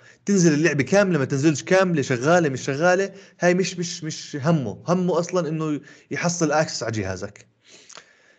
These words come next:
تمام؟ وفي عندنا exploit kits، إيش بتعمل؟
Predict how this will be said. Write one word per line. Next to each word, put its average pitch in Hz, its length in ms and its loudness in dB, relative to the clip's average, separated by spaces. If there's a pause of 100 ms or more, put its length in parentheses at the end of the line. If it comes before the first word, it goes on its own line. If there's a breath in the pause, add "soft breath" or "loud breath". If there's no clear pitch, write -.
(240 loud breath)
تمام؟ 180 460 0 (540 loud breath)
وفي 240 320 2
عندنا 269 300 4
exploit 196 440 4
kits، 196 280 -2
إيش 190 200 4
بتعمل؟ 147 540 0